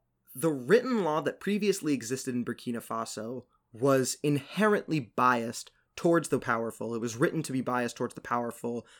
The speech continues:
towards the wealthy, who could afford lawyers who were capable of interpreting the law. I think that's pretty fair,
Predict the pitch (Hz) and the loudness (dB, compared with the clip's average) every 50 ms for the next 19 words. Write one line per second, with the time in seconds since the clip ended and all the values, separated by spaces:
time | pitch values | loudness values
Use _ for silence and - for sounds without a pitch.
0 | _ _ - 156 147 123 104 120 123 117 113 127 127 127 127 - - 127 127 123 | _ _ 4 4 4 4 2 -2 -2 0 2 2 2 2 0 0 -2 -2 -2 -2
1 | - - _ _ - 147 - 156 131 123 - - - 151 147 151 147 117 117 123 | -6 -18 _ _ -6 -2 -2 -2 -2 -2 -4 0 2 4 6 6 6 4 4 2
2 | 127 127 127 127 127 127 - 123 123 - - - - 147 139 139 143 120 135 135 | 2 4 4 2 0 0 -2 -4 -4 -4 -8 -2 0 0 2 2 0 0 2 2
3 | 127 127 127 123 - 120 120 110 107 _ - - _ - 117 120 117 - - 175 | 2 2 0 0 -2 -2 -4 -4 -6 _ -20 -20 _ -6 -6 -6 -4 0 0 0
4 | 165 - 160 147 151 147 135 147 143 139 139 139 135 135 135 135 139 139 139 _ | 0 2 0 0 0 0 0 0 2 2 2 2 2 2 2 2 0 -2 -6 _
5 | _ _ _ _ _ _ _ _ _ _ _ _ _ _ _ _ _ _ _ - | _ _ _ _ _ _ _ _ _ _ _ _ _ _ _ _ _ _ _ 2
6 | 165 202 - 277 269 233 185 - - - 202 160 127 - - - 123 117 117 123 | 2 4 4 4 4 4 4 2 2 2 2 2 2 -2 -2 -2 -2 0 0 0
7 | 160 196 - | -2 -2 -6